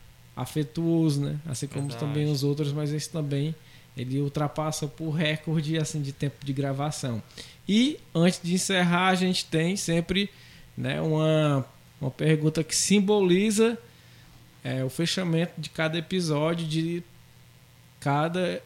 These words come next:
Speaker 1: e para cada convidado também deixar aqui a sua marca, né? Que é as suas palavras finais. E começando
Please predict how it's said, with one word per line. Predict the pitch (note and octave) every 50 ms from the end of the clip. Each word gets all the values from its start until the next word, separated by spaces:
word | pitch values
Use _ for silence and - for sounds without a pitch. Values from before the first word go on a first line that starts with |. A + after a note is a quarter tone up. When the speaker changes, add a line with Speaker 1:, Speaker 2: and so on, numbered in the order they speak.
| - -
Speaker 1:
e | E3+
para | E3 - E3+ E3 E3 D#3+
cada | - - D#3+ D#3 D#3+ E3 D#3+ E3+ F3+ F#3 F#3+ F3+ - - - - - - -
convidado | - D#3+ E3 D#3 D3 E3 E3 D3+ D3 C#3+ C#3 C#3 D3 E3 E3+ F3+ E3+
também | - - F3 E3 D3+ D3+ D#3 D#3
deixar | D#3+ F3 F3 - E3
aqui | D3+ - -
a | D#3 D#3+
sua | D#3 - - F#3
marca, | G#3 G#3+ F#3+ C#3+ C3+ A#2+ - - A2+
né? | A2+ B2+ D#3 E3 -
Que | -
é | A#2+
as | -
suas | - C3+ B2+ B2 -
palavras | - - C3 B2+ B2+ C3 C3 C#3 C3+ - -
finais. | - D#3+ E3 D3 B2 A2 A2 A2 - - - - - - - - - - - - - - - - - - - - - -
E | -
começando | B2 - D#3 D#3 E3 E3+ F3 F3+ - - F3 E3+ F3 F3 F#3